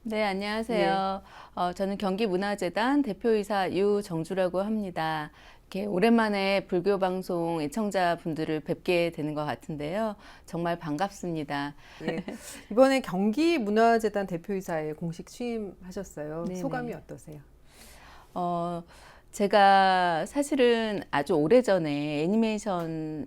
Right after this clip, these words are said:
Speaker 1: 사업을 했거든요.
Speaker 2: 네, 네.
Speaker 1: 아, 오랜 기간 동안.
Speaker 2: 그러셨죠.
Speaker 1: 네, 그러면서, 어,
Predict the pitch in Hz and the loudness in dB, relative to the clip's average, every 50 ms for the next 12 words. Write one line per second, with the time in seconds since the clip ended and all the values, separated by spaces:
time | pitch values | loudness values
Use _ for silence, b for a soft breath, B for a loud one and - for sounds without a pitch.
0 | - - - - 247 247 247 233 - 196 202 214 220 220 - 185 165 - 131 135 | -12 -14 -12 -6 -2 0 0 0 0 -2 -2 -4 -4 -4 -4 -6 -6 -4 -4 -6
1 | 139 147 - 165 165 151 175 135 131 131 131 143 190 214 247 247 233 202 - - | -4 -4 -4 -4 -4 -6 -8 -10 -10 -6 -4 0 2 4 4 4 4 2 -2 -6
2 | - 156 156 151 - 143 131 139 160 220 285 349 180 170 156 165 139 - - - | -8 -8 -8 -8 -8 -6 -6 -4 -2 -2 -4 -4 -6 -8 -10 -12 -14 -16 -16 -18
3 | 131 127 131 - - 175 170 160 160 156 - 190 190 190 185 170 160 151 156 - | -18 -18 -18 -16 -12 -12 -10 -10 -10 -8 -6 -4 -4 -2 -2 -4 -4 -6 -6 -6
4 | 233 233 233 220 180 143 - - B B B B B B B B B B - - | -4 -2 -2 -2 -2 -4 -6 -8 B B B B B B B B B B -12 -10
5 | 165 156 156 151 151 151 143 - | -6 -6 -4 -4 -4 -4 -6 -6